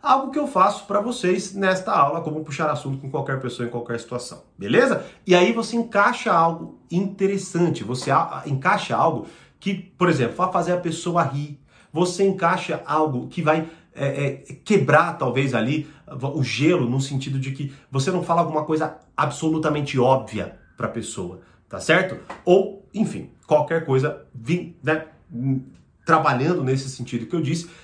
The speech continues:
buscando informações, tá certo? Quando você tem informações e quando do outro lado você aprende, então, aprenda a analisar, aprenda a analisar a pessoa e o ambiente, e apre-, e tenho na manga algumas perguntas, tanto de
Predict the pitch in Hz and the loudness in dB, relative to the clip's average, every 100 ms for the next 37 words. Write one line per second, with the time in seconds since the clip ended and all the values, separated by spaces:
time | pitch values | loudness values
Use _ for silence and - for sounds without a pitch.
0 | - - 208 - 135 135 135 151 165 - | -14 0 0 2 2 2 2 0 -2 -4
1 | - - - _ _ 101 - 180 - - | -10 -14 -20 _ _ -4 2 2 0 -8
2 | - _ 214 311 320 226 214 196 180 185 | -20 _ 4 6 4 2 0 0 0 -2
3 | 175 - 113 92 - - 175 - 226 226 | -2 -4 -6 -8 -10 -6 -6 2 4 4
4 | 156 165 185 233 233 156 110 92 - - | 2 2 4 2 0 2 2 0 -6 -16
5 | _ - 135 165 - 202 202 - - - | _ -8 -2 -2 0 0 0 -2 -6 -6
6 | - 196 214 196 185 127 98 175 190 185 | -2 0 2 0 0 0 -2 -2 0 0
7 | 165 160 160 143 - 143 131 165 165 151 | -2 0 -2 -2 -8 -8 -4 0 0 0
8 | 104 - - - - - _ _ - 156 | -2 -6 -16 -20 -20 -20 _ _ 2 2
9 | - - 190 165 135 214 247 - 160 170 | 2 -2 -4 -2 0 4 4 4 2 2
10 | 156 156 143 123 - - 180 196 - 147 | 6 6 4 0 0 0 0 0 0 -2
11 | 120 170 175 - - - _ _ - 175 | 0 0 0 -4 -10 -16 _ _ 2 2
12 | 165 131 151 - | 2 -4 -6 -10